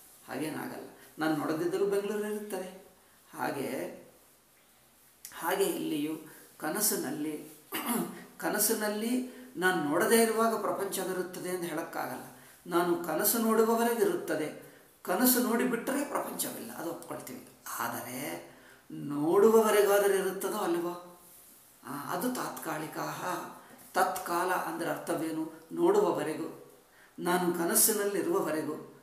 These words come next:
ಅಂದರೆ ಅಲ್ಲಿ ಕಾರ್ಯಕರಣ ಸಂಗಾತ ಅಂದರೆ ದೇಹೇಂದ್ರಿಯಗಳು ಮತ್ತು ಪರಲೋಕಗಳು ಕನಸಿನಲ್ಲಿರುವವರೆಗಿರುತ್ತವೆ,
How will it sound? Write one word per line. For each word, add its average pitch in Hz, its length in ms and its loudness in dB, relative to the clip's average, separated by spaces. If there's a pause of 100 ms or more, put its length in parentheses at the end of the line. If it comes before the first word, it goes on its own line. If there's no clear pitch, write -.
(260)
ಅಂದರೆ 170 440 -2 (580)
ಅಲ್ಲಿ 156 260 -2
ಕಾರ್ಯಕರಣ 185 760 -2
ಸಂಗಾತ 160 580 -2
ಅಂದರೆ 151 420 -4
ದೇಹೇಂದ್ರಿಯಗಳು 147 1160 -2 (320)
ಮತ್ತು 170 420 -2
ಪರಲೋಕಗಳು 151 960 0 (280)
ಕನಸಿನಲ್ಲಿರುವವರೆಗಿರುತ್ತವೆ, 151 2000 0